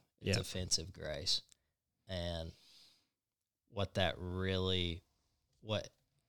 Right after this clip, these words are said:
Speaker 1: kind of context that, context that comes out of is usually situations where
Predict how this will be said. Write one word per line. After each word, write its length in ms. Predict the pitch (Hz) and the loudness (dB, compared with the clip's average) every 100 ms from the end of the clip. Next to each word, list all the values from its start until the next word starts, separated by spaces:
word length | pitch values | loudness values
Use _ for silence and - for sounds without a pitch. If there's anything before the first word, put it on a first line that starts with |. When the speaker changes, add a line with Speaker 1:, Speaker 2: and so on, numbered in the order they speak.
| - | -4
Speaker 1:
kind 180 | 110 92 | 0 0
of 60 | |
context 640 | - 98 92 - 87 92 - | 0 0 0 0 -2 0 0
that, 120 | 92 - - - | -2 -10 -20 -8
context 680 | - 104 95 - 87 - - | -2 -2 0 -2 -2 4 2
that 160 | 95 | 2
comes 260 | - 98 87 | -4 -2 2
out 240 | 90 90 | 2 4
of 260 | 85 87 80 - _ _ _ | 2 -2 -4 -10 _ _ _
is 180 | 101 92 | -4 0
usually 360 | 101 92 92 | 0 2 4
situations 920 | 87 92 85 85 82 85 - 80 80 | 6 6 4 2 2 2 2 2 2
where 300 | 87 85 80 | 2 2 0